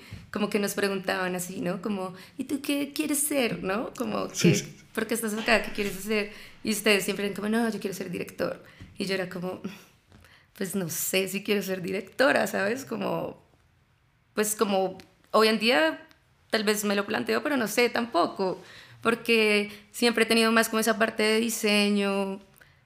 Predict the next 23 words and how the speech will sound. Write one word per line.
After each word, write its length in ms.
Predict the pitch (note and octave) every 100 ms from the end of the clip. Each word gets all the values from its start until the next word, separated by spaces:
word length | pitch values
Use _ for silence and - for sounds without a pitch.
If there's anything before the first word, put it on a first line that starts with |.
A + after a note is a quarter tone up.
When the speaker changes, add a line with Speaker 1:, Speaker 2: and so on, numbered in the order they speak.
| _
Speaker 1:
como 340 | - G#3 G3+ G3+
los 180 | G3+
colores, 600 | - G3+ G3+ G3+ G3 G3 G3
pues, 100 | G3
o 40 |
sea, 120 | G#3
yo 100 | G3+
era 120 | G3
la 80 | F#3
que 100 | F#3+
montaba 300 | F#3+ G3+ G3+
la 100 | F#3
presentación, 600 | F3 G3 F#3+ G3+ G#3 G3
que 80 | G3+
se 60 | G3+
viera 160 | G#3 G3
divina, 540 | G3+ G#3 G3 F#3+ G3+
tal, 260 | G3+ F#3+ B3
<laughs> 0 |
¿sí 120 | B3+
me 100 | B3
entiendes? 380 | G3+ G#3 A#3 -
Como, 540 | G#3 F#3 - -